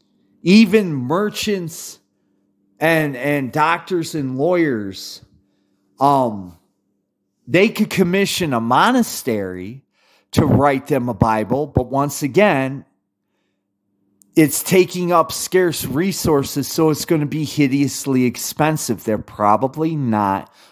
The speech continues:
going to be able to afford to do this, even if they could read it. Now, if you're, if you're familiar with history, you will know that the Gutenberg press came out around the time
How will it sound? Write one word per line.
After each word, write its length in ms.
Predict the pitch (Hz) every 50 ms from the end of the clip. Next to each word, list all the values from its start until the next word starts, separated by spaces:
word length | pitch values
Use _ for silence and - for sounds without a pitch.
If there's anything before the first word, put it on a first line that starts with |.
| _ _ _
going 500 | - - 120 110 110 101 95 95 95 92 _ -
to 160 | - 127 117
be 260 | - 110 107 104 98
able 220 | 95 82 95 98
to 280 | - - - 120 110 120
afford 500 | 131 131 120 - 208 226 240 233 233 233
to 80 | - 107
do 240 | - 104 95 92
this, 520 | 82 85 67 57 - - - - - - _ _ _ _ _ _ _ _ _ _ _ -
even 400 | 151 143 147 156 131 147 147 147
if 140 | 147 143
they 140 | - 147 143
could 240 | 139 - 180 165 151
read 280 | 175 220 240 240 180 117
it. 220 | 92 - _ _ _ _ _ _ _ _ _ _ _ _ _ _ _ _ _ _ _ _ _ _ _ _ _ _ _ _ -
Now, 480 | 196 220 208 147 101 76 - - - _ _ _ _ _ _ _ _ _ _ _ _ _ _ _ _ _ _ _ _ _ _ _ _ _ _ _ _ _ _ _ _ _ _ _ -
if 200 | 131 113 - -
you're, 520 | 147 147 147 147 139 135 131 117 - - _ _ _
if 200 | 127 123 117 -
you're 140 | 156 151 143
familiar 480 | 147 - 156 143 151 156 160 147 147 143
with 180 | 135 131 -
history, 440 | - 202 214 208 - - 226 220 208
you 180 | 180 165 170 151
will 140 | 151 156
know 300 | 151 156 165 160 160 160
that 320 | 139 131 151 151 143 - -
the 80 | 139
Gutenberg 760 | - - 147 180 196 - 160 160 143 160 170 170 160 139 135 -
press 440 | - - 180 160 156 151 - -
came 320 | - - - 170 160 151 143
out 240 | 139 139 139 104 120
around 300 | 127 123 123 127 123 117
the 80 | 120
time 640 | 117 - 127 127 117 113 107 101 98 98 98 98 101